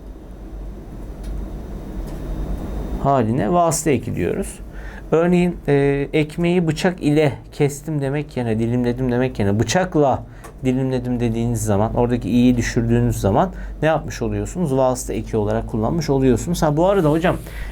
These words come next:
ek durumundayken ben onu hala edat olarak kabul edecek miyim? Tabii ki edeceğim. Gözden kaçırmayın, bak ile edatı ek şekline dönüşebiliyor imiş.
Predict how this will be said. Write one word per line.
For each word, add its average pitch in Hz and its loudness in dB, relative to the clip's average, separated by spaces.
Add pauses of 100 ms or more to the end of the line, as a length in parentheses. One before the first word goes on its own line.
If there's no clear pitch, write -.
(140)
ek 156 2
durumundayken 170 0
ben 147 2
onu 156 0
hala 160 2
edat 151 0
olarak 147 2
kabul 143 0
edecek 170 0
miyim? 202 0
Tabii 113 0
ki - -6
edeceğim. - -8 (540)
Gözden 131 2
kaçırmayın, 117 -2
bak 98 -6
ile 131 2
edatı 123 -2
ek 131 -6
şekline 117 -6
dönüşebiliyor 123 0
imiş. 113 0